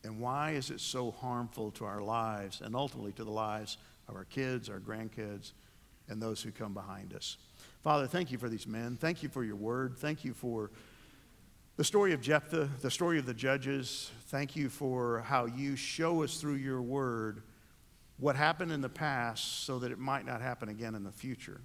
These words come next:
That we are to learn from these stories, not point our finger at them, not laugh at them for their stupidity, but to realize that, Father, "But for the grace of God, go I."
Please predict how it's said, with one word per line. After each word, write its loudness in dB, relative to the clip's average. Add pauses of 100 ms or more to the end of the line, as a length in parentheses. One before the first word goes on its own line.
(760)
That -4
we 0
are 2
to 0
learn 2
from -4
these -4
stories, -4 (800)
not 2
point 0
our 4
finger -2
at -2
them, -4
not 2
laugh 2
at -8
them -4
for -8
their -4
stupidity, -4
but -8
to -8
realize 0
that, -6
Father, -2
"But -6
for -8
the -4
grace -4
of -10
God, -6
go -4
I." -8